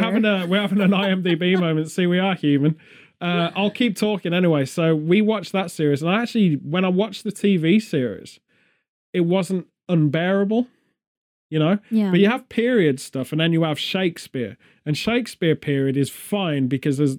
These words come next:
Speaker 1: it's so amazing. Like, you take something like Macbeth, and there's loads of death, and it's brilliant. Uh, you know, and, and horror elements to a story in Macbeth.
Speaker 2: Mm-hmm.
Speaker 1: That's very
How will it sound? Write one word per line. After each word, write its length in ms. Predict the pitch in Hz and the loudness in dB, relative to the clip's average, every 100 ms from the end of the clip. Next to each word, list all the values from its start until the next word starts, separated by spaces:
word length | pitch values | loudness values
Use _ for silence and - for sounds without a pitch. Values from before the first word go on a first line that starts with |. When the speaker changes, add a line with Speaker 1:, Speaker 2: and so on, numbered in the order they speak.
| - | -4
Speaker 1:
it's 220 | 151 - | -6 -6
so 420 | - - - 214 | -12 -8 -2 0
amazing. 720 | 156 147 202 185 151 127 - - _ _ _ _ | 0 0 2 2 0 -4 -10 -20 _ _ _ _
Like, 200 | 156 151 | -4 0
you 100 | 160 | 0
take 280 | 151 175 165 | -2 -2 -2
something 260 | - 180 165 | -2 -2 0
like 220 | 156 156 | 0 0
Macbeth, 560 | 147 - - 170 165 | -4 -6 -6 -6 -6
and 80 | 156 | -6
there's 160 | 139 135 | -6 -4
loads 240 | 147 139 | -2 -2
of 160 | 120 - | -4 -6
death, 380 | 165 160 - _ _ _ _ | -4 -4 -6 _ _ _ _
and 300 | 135 127 127 | -6 -4 -6
it's 140 | 127 | -10
brilliant. 520 | - 151 165 165 156 - _ _ _ - | -10 -2 2 2 2 -4 _ _ _ -6
Uh, 360 | 151 151 147 - _ _ _ _ _ _ - | 0 0 0 -4 _ _ _ _ _ _ -6
you 100 | 190 | -2
know, 280 | 156 143 147 | 0 0 0
and, 240 | 151 143 135 | 0 -2 -2
and 540 | 143 147 143 143 123 - _ - | -2 0 0 0 -4 -12 _ -14
horror 460 | - 202 196 202 185 | -6 -2 0 0 0
elements 500 | 170 170 165 151 - | 0 2 2 0 -6
to 540 | - 156 147 143 139 - | -2 2 2 2 -2 -6
a 100 | 156 | -10
story 680 | - - 156 165 196 208 - _ | -10 -6 -2 2 4 2 0 _
in 160 | 180 185 | -2 0
Macbeth. 460 | 196 - 214 240 - | 0 0 -2 -4 0
Speaker 2:
Mm-hmm. 380 | 226 233 196 185 - _ _ | 4 4 2 -2 -10 _ _
Speaker 1:
That's 260 | 151 156 - | -6 -4 -4
very 840 | 139 165 185 185 170 165 151 156 | -4 -2 0 4 6 6 4 -2